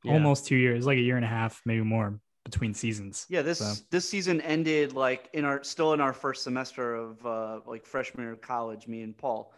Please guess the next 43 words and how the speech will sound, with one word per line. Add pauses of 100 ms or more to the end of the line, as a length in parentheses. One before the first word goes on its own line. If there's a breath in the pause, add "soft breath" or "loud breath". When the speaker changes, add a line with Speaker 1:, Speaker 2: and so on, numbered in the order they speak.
(300 soft breath)
Speaker 3:
And
Speaker 2:
Yeah. (160)
Speaker 3:
that
was,
like, (120)
what,
like,
the
beginning
of
our
junior
year,
right?
That,
that
Speaker 2:
Yeah.
Speaker 3:
season
started.
So,
like,
Speaker 2:
Yeah.
Speaker 3:
yeah,
we
went
an
entire
year
of
college,
uh,
with
no
Sopranos. (540)
Speaker 2:
Right. (180)
Yeah.
Speaker 3:
<laughs> (840 loud breath)
Crazy.
Speaker 2:
Cool. (1500 soft breath)
Uh, (300)
all
right.
Yeah,